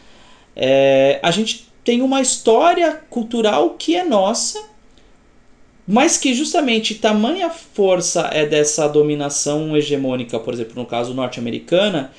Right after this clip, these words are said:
que a gente não teve força pra justamente disputar com isso. Então, muitas vezes, das nossas narrativas negras,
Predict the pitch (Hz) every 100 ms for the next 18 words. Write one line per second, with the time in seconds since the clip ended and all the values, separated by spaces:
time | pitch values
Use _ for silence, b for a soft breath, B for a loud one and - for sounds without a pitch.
0 | B B B - - 196 208 214 - _
1 | - 190 196 214 - 247 254 233 220 -
2 | - - 196 262 302 - 143 - - _
3 | - - _ _ - - - 175 175 -
4 | 196 202 220 180 214 - 285 - 226 233
5 | 302 277 226 180 143 135 165 165 180 190
6 | 185 170 180 160 170 247 233 196 185 170
7 | 170 - 175 196 247 240 165 160 165 180
8 | 226 294 -